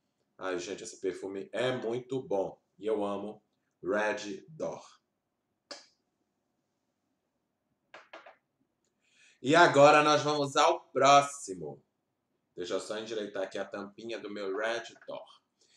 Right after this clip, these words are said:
Esse daqui é aquele atalcado maravilhoso que eu amo.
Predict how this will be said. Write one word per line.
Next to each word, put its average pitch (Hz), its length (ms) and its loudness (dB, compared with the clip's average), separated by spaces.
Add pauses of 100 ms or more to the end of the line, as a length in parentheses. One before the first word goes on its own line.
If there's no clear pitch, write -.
(180)
Esse 139 260 0
daqui 127 240 -2
é 120 60 0
aquele 117 380 -2
atalcado 104 840 -2
maravilhoso 95 720 -4
que - 80 -10
eu 98 160 0
amo. 87 400 -6